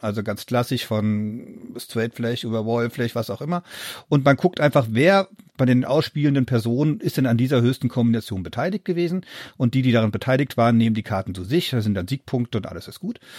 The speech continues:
Und dadurch, dass wir quasi so eine Straße bilden, gibt's natürlich dann auch irgendwann mal der Punkt, äh, wir haben, wir müssen aus fünf Karten eine Kombination bilden. Es liegen aber sechs Karten aus, die die Straße bilden.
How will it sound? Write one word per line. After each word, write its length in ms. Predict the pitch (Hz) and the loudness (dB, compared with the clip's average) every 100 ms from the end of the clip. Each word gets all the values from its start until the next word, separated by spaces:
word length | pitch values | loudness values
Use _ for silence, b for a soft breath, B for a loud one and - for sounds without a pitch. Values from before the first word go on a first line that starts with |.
| B B | B B
Und 220 | - 123 123 | -2 0 2
dadurch, 240 | 127 139 | 2 2
dass 120 | 127 | 2
wir 80 | 131 | 2
quasi 220 | 120 113 | 4 4
so 80 | 107 | 2
eine 80 | 104 | 0
Straße 400 | - 123 165 156 | 0 0 2 2
bilden, 400 | 139 151 151 - | 2 2 0 -2
gibt's 200 | 139 - | -2 0
natürlich 260 | 117 131 143 | 0 2 4
dann 140 | 123 | 2
auch 120 | 117 | 2
irgendwann 360 | 113 135 127 117 | 0 2 4 4
mal 80 | 113 | 2
der 100 | 107 | 0
Punkt, 420 | 143 160 - - | -2 -2 -4 -2
äh, 260 | 123 156 120 | 2 2 2
wir 160 | 117 | 2
haben, 300 | 117 131 127 104 | 2 2 -2 -6
wir 120 | 120 | -2
müssen 220 | 143 156 | -2 0
aus 120 | 117 | -2
fünf 220 | - 175 | 2 0
Karten 280 | - 131 - | 4 2 2
eine 60 | 110 | -2
Kombination 460 | 107 101 151 196 | -2 -2 -2 0
bilden. 220 | 180 180 175 | 2 2 2
Es 140 | 123 | -2
liegen 200 | 143 135 | -2 0
aber 140 | 120 | -2
sechs 220 | 110 143 - | -2 -2 -2
Karten 400 | 117 120 - 117 | 0 0 -2 -6
aus, 160 | 120 | -6
die 80 | - | -6
die 100 | 107 | -8
Straße 360 | - 107 107 107 | -6 -4 -4 -2
bilden. 320 | 143 185 | 2 2